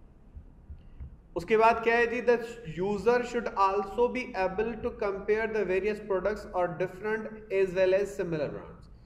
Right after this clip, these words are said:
तो अगर बंदा चाहता है, जैसे देखें बेटा, अभी तो आप design कर रहे हो ना, डेवलपमेंट तो है नहीं, ये functionality तो होगी नहीं,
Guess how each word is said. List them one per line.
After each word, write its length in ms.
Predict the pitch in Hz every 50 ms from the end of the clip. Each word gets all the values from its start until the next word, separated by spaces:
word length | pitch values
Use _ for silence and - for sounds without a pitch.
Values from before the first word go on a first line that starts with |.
| - - - - - - -
तो 60 | - - - 202
अगर 340 | 220 220 220 247 262 262 262 208
बंदा 340 | 180 202 202 208 208 220 226 220
चाहता 440 | 220 220 190 190 185 185 - 226 214
है, 200 | 202 190 190 208 202 - - - - - - - - - - - - -
जैसे 200 | 185 214 220 240 220
देखें 280 | 220 240 240 254 254 220
बेटा, 200 | 240 233 254 240
अभी 240 | 208 202 190 214 196
तो 100 | - 240
आप 180 | 226 226 175 156
design 500 | 156 151 151 151 156 180 226 247 240 220
कर 160 | 202 175 151
रहे 100 | 156 175
हो 60 | 190
ना, 60 | 202 185
डेवलपमेंट 500 | 165 175 185 196 208 202 208 214 214 208
तो 60 | 202
है 120 | 196 196 196
नहीं, 120 | 190 170 160 - - - - - - - - - -
ये 80 | 165 220 214
functionality 680 | - 226 220 226 - - 247 240 240 240 233 - 240 247
तो 140 | 240 - -
होगी 320 | 196 190 196 196 196 202 185
नहीं, 240 | 151 123 101 -